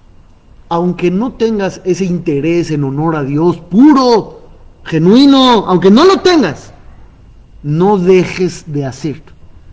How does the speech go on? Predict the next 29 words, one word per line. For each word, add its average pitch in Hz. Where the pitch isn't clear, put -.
Siempre 190
haz. 147
Mitoch 170
shelo 151
lishma, 170
ba 190
lishma. 135
Y 160
vas 233
a 240
ver 269
que 233
va 262
a -
llegar 302
un 294
tiempo 294
donde 160
encuentres 190
gusto 214
por 170
las 147
cosas. 123
Tal 254
vez 269
hoy 277
no 269
lo 254
tienes, 180